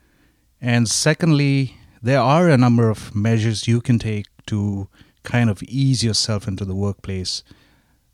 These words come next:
build relationships, and, uh, feel more comfortable. I, uh,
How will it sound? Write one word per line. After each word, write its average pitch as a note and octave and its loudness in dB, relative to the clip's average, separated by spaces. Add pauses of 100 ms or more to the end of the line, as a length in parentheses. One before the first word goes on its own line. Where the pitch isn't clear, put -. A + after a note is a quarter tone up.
(120)
build A#2+ 2
relationships, G2+ -4
and, F#2+ -8
uh, F#2 -8
feel B2+ 0
more G#2+ 0
comfortable. - -10 (1400)
I, D#3 2
uh, A#2+ -4